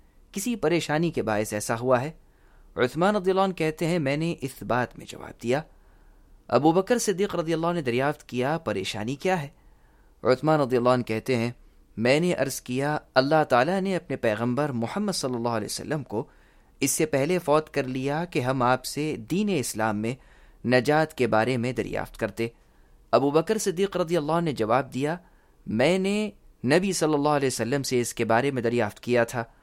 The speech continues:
عثمان رضی اللہ عنہ کہتے ہیں، چنانچہ میں ابو بکر صدیق رضی اللہ عنہ کی طرف لپک کر اٹھ کھڑا ہوا اور میں نے ان کی تعریف کرتے ہوئے کہا،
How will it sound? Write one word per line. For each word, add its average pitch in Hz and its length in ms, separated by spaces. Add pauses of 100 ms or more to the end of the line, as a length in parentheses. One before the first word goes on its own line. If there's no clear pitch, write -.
(400)
عثمان 214 400
رضی 202 160
اللہ 190 120
عنہ 190 120
کہتے 147 360
ہیں، 190 160
چنانچہ 151 460
میں 214 180
ابو 160 160
بکر 147 260
صدیق 139 420
رضی 127 180
اللہ 117 140
عنہ 139 140
کی - 120
طرف 113 320
لپک 127 540
کر 175 180 (160)
اٹھ 151 200
کھڑا 107 260
ہوا 123 280 (520)
اور 92 160
میں 131 220
نے 196 100
ان 165 160
کی 160 180
تعریف 120 380
کرتے 104 280
ہوئے - 220
کہا، 123 280